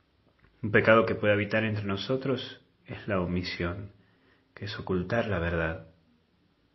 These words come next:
Vos tenés mucho para hablar y recordar vivir siempre la verdad. No ocultes la verdad, que tu vida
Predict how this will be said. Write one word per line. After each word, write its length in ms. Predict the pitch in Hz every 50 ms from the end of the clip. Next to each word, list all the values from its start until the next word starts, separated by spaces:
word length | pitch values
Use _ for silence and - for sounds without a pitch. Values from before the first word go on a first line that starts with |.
| _ _
Vos 160 | - 131 127 -
tenés 300 | - 139 135 113 107 -
mucho 360 | 113 160 190 - - 95 87
para 200 | - 87 82 80
hablar 360 | 80 82 80 78 78 80 - - - - - _ _
y 60 | -
recordar 420 | 104 104 98 113 123 139 143 139 127
vivir 320 | 117 113 127 143 143 135
siempre 400 | - - 151 151 160 156 - 131
la 80 | 113 101
verdad. 340 | 101 110 123 123 120 -
No 200 | 107 127 143 143
ocultes 480 | 143 143 - 151 147 131 - - - -
la 80 | 95 82
verdad, 480 | 82 82 80 80 78 78 78 - - _ _ _ _ _ _ _ _ _ _ _ _ _ _ _
que 120 | _ - 101
tu 140 | 101 - 98
vida 500 | 107 110 110 107 101 92 - - -